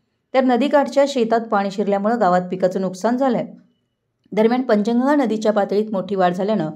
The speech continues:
कुरुंदवाड येथील भैरववाडी पुलानजीक असलेल्या गोठणपूर विभागातील एकूण अठरा कुटुंबांच्या घरात पुराचं पाणी शिरलंय.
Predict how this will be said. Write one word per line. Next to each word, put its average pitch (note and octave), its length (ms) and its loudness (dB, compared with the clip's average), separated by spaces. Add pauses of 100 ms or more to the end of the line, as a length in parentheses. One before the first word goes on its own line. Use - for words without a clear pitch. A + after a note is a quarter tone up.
(420)
कुरुंदवाड C#4 320 4
येथील C4+ 300 2
भैरववाडी G3+ 520 4
पुलानजीक G#3+ 600 2
असलेल्या G#3+ 340 0
गोठणपूर A#3 500 -2
विभागातील G3 600 0 (300)
एकूण A#3+ 300 0
अठरा G3+ 320 -2
कुटुंबांच्या A3 600 0
घरात G#3+ 220 2
पुराचं F#3 400 -2
पाणी F3+ 200 -2
शिरलंय. G3+ 340 -4